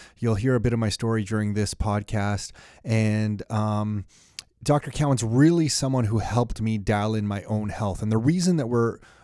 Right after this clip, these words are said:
wanna bring people like Doctor Cowan on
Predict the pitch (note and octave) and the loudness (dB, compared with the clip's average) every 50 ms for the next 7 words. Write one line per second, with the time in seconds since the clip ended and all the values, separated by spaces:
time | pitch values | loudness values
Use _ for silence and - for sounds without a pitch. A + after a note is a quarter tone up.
0 | - _ A2 G#2 A2+ B2+ D3 E3+ E3 C3 G#2+ B2+ B2 A#2 - - C#3+ C#3 - - | -16 _ -4 0 2 2 2 2 0 0 0 0 0 0 -2 -4 -4 -4 -2 -2
1 | C3 A#2+ B2 C3+ C#3+ - - A#2+ A#2 - A#2 G#2 - - A#2 A#2 A#2+ A#2+ A#2 A#2 | -2 0 0 0 0 0 -2 -2 -2 -4 -6 -8 -6 -4 -2 0 0 0 0 -2
2 | - - A#2+ A#2+ B2 B2+ B2+ B2+ B2+ A#2+ | -4 -2 0 0 2 2 0 0 -2 -4